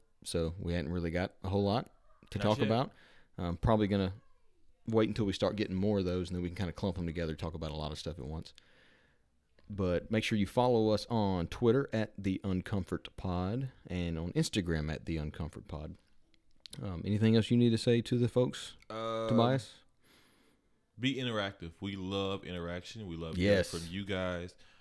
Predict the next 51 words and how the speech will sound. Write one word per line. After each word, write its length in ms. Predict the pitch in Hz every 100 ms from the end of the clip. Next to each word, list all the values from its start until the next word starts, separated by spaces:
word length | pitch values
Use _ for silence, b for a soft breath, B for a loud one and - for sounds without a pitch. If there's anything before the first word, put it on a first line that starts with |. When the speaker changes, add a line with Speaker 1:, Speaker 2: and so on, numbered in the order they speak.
| b
Speaker 2:
Let 180 | 95 98
us 160 | 101 104
know 140 | 98
what 180 | 92 -
you 60 | 98
wanna 240 | 87 73
hear 680 | 82 - 135 131 131 123 123
Speaker 1:
With-, 180 | 117 -
without 380 | 113 101 131 143
Speaker 2:
as 60 |
Speaker 1:
you 120 | 147
Speaker 2:
far 60 | 131
as 180 | 127 120
Speaker 1:
guys, 60 |
we're 100 | 113
just 240 | 113 110 -
two 80 | 117
Speaker 2:
questions. 100 | 101
Speaker 1:
dudes 280 | 104 107 95
in 80 | 90
a 60 | 82
room 300 | 85 82 76
talking 220 | - 98 185
Speaker 2:
Right. 80 | 240
Speaker 1:
shit. 340 | 143 85 -
That's 180 | 113 -
all 100 | 104 175 -
we 60 |
are. 180 | 165 139
Speaker 2:
You 60 | 151
know, 100 | 170
I 120 | 175
don't 160 | 247 175
mind 240 | 156 160
hanging 240 | 123 139 156
with 120 | 165
this 120 | 160
guy, 300 | 165 160 156
drinking, 560 | 131 135 139 139 135 131 - b b b b -
um, 480 | 92 113 104 98 104 - - - - -
my 120 | 92
Speaker 1:
At 80 | 85
Speaker 2:
different 260 | 117 113 -
kind 180 | 123 110
of 120 | 101 - 135
whiskey. 480 | 107 120 - - 117
Speaker 1:
before 360 | 113 - 135 123
noon, 260 | 127 113
by 140 | 82 80
the 80 |
way. 200 | 78 71